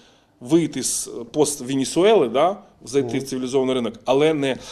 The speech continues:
Speaker 1: прогавити, е, все, що нам, е, як
Speaker 2: Мгм.
Speaker 1: нащадкам надали, е, ті, хто боролися за незалежність України.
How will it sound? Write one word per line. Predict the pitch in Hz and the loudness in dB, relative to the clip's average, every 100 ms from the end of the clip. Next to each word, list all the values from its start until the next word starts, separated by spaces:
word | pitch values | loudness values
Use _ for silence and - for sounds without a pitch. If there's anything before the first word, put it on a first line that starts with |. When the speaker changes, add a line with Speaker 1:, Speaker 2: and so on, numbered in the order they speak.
| - | -10
Speaker 1:
прогавити, | - 127 143 151 131 135 | 0 4 6 4 4 0
е, | 123 117 117 113 110 110 107 107 107 110 110 - | 0 0 2 0 0 0 -2 -4 -4 -6 -10 -14
все, | - 143 | -8 -6
що | - | -4
нам, | 131 120 117 - - - | -2 -2 -2 -8 -20 -18
е, | 104 104 101 98 98 113 117 117 | -16 -14 -12 -12 -12 -12 -12 -8
як | 117 123 | -6 -4
Speaker 2:
Мгм. | |
Speaker 1:
нащадкам | 127 135 139 135 127 120 | -2 4 4 4 -4 -4
надали, | 117 117 113 107 | -4 -4 -4 -4
е, | 104 110 104 107 | -8 -12 -14 -16
ті, | - | -16
хто | 120 131 | -8 -6
боролися | 120 127 123 117 117 | -2 0 0 -2 -6
за | 110 | -8
незалежність | 117 113 117 110 107 - | -8 -6 -4 -6 -6 -14
України. | 107 107 | -12 -12